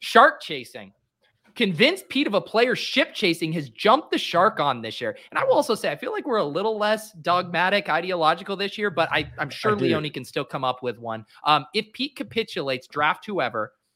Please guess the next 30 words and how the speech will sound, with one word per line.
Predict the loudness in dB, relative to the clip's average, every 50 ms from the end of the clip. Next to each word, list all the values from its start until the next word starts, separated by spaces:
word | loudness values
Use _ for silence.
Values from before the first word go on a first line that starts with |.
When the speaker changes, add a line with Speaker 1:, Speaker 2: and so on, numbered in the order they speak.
| _ _ 0
Speaker 1:
And | 0 0 2 2
I | 2 2 2
would | 0 -4 -6
say | -4 -4 -4 -4 -4
I'm | -6 -8 -6 -6
the | -8 -8
least | -8 -6 -4 -2 0
Speaker 2:
Yeah. | 0 0
Speaker 1:
stubborn | -2 -2 0 2 2 2 0 -2 -4 -4 -8 -14 _ _ _ _ -2
of | 0 0
all | 2 0 0
the | -2 -4
ship | -4 -6 -6 -6
chasing | -4 -6 -6 -4 -6 -8 -6
hosts | -6 -6 -6 -4 -4
on | -4 -6 -6
player | -4 -4 -2 -2 -2 -4
takes | -6 -8 -8 -8 -10
as | -14 -10 -6
well. | -4 -4 -4
So | -4 -2 -4 -4 -4 -6 -12 _ _ _
tell | 0 0 0
me | 2 2 0
who | 0 0
we've | -2 -2 -4 -2
jumped | -2 -2 -2 -4
the | -6 -8
shark | -6 -4 -4 -4 -4 -4
on, | -6 -8 -8 -8
Leone. | -10 -10 -12 -12 -12 -14 -14